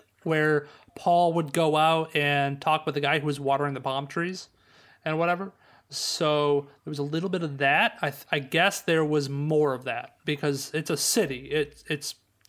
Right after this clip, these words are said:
shit's happening in this area. It would have been cool to, I guess, explore that a little bit. But I, my assumption is, is that if they were to do that, people would have complained about it dragging through the middle and just been like,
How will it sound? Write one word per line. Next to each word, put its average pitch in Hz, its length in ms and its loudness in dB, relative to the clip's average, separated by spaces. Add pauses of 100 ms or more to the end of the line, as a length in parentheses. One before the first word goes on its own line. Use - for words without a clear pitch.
(120)
shit's - 340 0
happening 160 640 0 (400)
in 180 180 2
this 156 220 2
area. 143 460 2 (320)
It 147 100 4
would 180 100 2
have 185 60 2
been 160 140 0
cool 156 360 0
to, 147 120 -4
I 135 80 0
guess, 123 180 -4
explore 139 400 -4
that 131 180 0
a 143 40 0
little 147 200 0
bit. 151 220 0 (460)
But 143 420 2 (260)
I, 143 200 0 (840)
my 170 180 4
assumption 156 600 2
is, 147 300 2 (340)
is 139 140 0
that 143 120 2
if 139 120 -2
they 135 80 2
were 131 200 -2
to 135 120 -4
do 131 140 -2
that, 131 340 0
people 143 320 -2
would 131 120 -2
have 131 160 -10
complained 135 420 -6
about 123 240 -2
it 131 140 -8
dragging 135 600 -4
through 139 200 -2
the 135 80 -4
middle 135 480 -4
and 139 180 -4
just 127 260 -8
been 131 220 -4
like, 127 280 -14